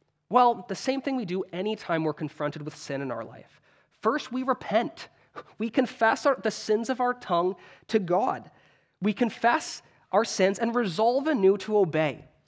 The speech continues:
to follow after God's ways, to keep his will. We repent, and secondly, we believe.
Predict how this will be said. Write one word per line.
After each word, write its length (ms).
to 100
follow 480
after 300
God's 360
ways, 420
to 120
keep 380
his 320
will. 420
We 100
repent, 640
and 100
secondly, 500
we 140
believe. 680